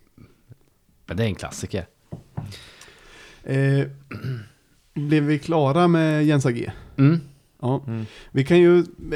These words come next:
Speaker 2: det kanske är dags att börja
Speaker 1: Ja, jag
Speaker 2: avrunda.
Speaker 1: tror det. Jag f-, jag fick nämligen ett, eh, S M S från min sambo, får vi komma in än.
Speaker 2: Jag hörde,
Speaker 1: Eh,
Speaker 2: hörde
Speaker 1: mi-,
Speaker 2: faktiskt
Speaker 1: mi-,
Speaker 2: ett
Speaker 1: mitt yngsta barn fryser och den andra har pink i byxan.
Speaker 2: <laughs> Jag hörde ett bebisskrik utanför.
Speaker 1: Ja.
Speaker 2: <laughs> Men då avslutar vi då. Men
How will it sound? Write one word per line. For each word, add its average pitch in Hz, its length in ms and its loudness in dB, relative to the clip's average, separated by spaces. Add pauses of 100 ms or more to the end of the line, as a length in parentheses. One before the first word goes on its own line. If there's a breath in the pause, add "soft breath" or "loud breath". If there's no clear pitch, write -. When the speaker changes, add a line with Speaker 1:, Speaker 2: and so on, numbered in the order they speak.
Speaker 2:
det 147 100 0
kanske 170 200 0
är - 40 -4
dags 175 220 -4
att 120 60 -4
börja 120 120 -4
Speaker 1:
Ja, 147 120 0
jag 143 120 4
Speaker 2:
avrunda. 175 240 2
Speaker 1:
tror 180 240 6
det. 143 120 0
Jag 143 140 0
f-, - 120 -14
jag 135 140 -4
fick 147 220 -4
nämligen 127 340 0
ett, - 260 -6
eh, 120 280 0
S 123 160 -2
M 131 100 2
S 135 180 0
från 120 140 0
min 117 80 0
sambo, 110 340 0
får 123 100 -2
vi 123 60 2
komma 117 280 0
in 127 260 2
än. 95 260 -2 (120)
Speaker 2:
Jag 143 200 6
hörde, 139 320 6
Speaker 1:
Eh, 143 60 4
Speaker 2:
hörde 147 180 6
Speaker 1:
mi-, 139 40 -2
Speaker 2:
faktiskt 143 220 6
Speaker 1:
mi-, 127 40 4
Speaker 2:
ett - 280 -8
Speaker 1:
mitt 135 220 2
yngsta 143 400 4
barn 135 300 6
fryser 113 580 2
och 110 200 -2
den 113 100 0
andra 110 320 2
har 113 120 2
pink 123 420 2
i 107 60 2
byxan. 110 680 0
Speaker 2:
<laughs> 147 120 -2
Jag 151 120 2
hörde 160 380 4
ett 165 140 0
bebisskrik 147 840 -2
utanför. 120 480 -2 (100)
Speaker 1:
Ja. 95 240 -2 (400)
Speaker 2:
<laughs> 123 400 -4
Men 156 440 4
då 160 80 4
avslutar 143 320 0
vi 127 60 0
då. 107 100 -2
Men 160 320 4